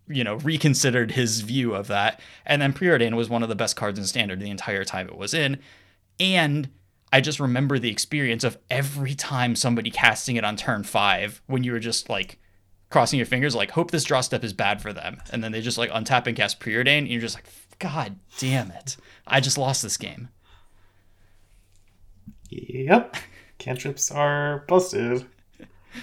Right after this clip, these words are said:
Speaker 2: I mean, I think Abundant Harvest are really good. Uh, thankfully, it is not quite on the level of, uh,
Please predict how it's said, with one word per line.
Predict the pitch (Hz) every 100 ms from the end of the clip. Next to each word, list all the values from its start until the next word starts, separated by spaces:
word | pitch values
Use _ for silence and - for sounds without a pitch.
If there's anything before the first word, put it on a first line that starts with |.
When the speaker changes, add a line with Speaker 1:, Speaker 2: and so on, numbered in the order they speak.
| - - - _ - -
Speaker 2:
I | 143
mean, | 147 147 156
I | 170
think | 180
Abundant | - 120 104
Harvest | 98 -
are | 92
really | 90 82 80
good. | 85 80 80 73 - - _ _ 87
Uh, | - -
thankfully, | - 147 - 123 101
it | 92
is | 85
not | 87 87 -
quite | - 90 90
on | -
the |
level | 76 65 -
of, | 64 -
uh, | -